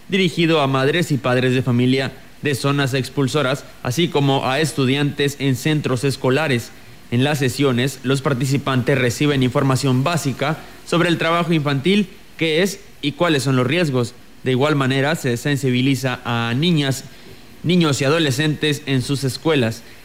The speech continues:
El otro taller se denomina Prevención del Trabajo Infantil, en donde se brinda información para identificar qué es y qué no es trabajo infantil, los factores que hacen que un niño o adolescente sea vulnerable,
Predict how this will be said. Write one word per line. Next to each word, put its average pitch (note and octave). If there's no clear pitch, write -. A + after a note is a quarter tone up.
El C#3+
otro F3+
taller E3
se C#3
denomina C#3
Prevención D3
del D3+
Trabajo C#3+
Infantil, C3+
en A#2
donde C3
se C3+
brinda D3+
información D3
para C#3+
identificar C3+
qué D3
es F#3+
y C#3
qué F3
no D#3+
es E3
trabajo C#3
infantil, C3+
los C3
factores C#3
que C#3+
hacen C#3
que C#3
un C#3
niño C#3+
o B2+
adolescente C3+
sea C#3+
vulnerable, D3